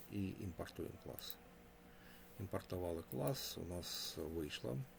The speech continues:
ця, значить, і тепер конструктор. Е, public, public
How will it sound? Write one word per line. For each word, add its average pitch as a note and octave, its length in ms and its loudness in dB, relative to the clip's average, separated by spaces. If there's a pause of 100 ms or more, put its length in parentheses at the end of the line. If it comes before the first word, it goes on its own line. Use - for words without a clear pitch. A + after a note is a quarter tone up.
(920)
ця, A2 280 4
значить, G#2+ 520 0
і D3+ 260 6 (100)
тепер C#3 420 4 (380)
конструктор. - 720 0
Е, - 420 -8 (380)
public, E2+ 460 4 (1900)
public D#2+ 380 2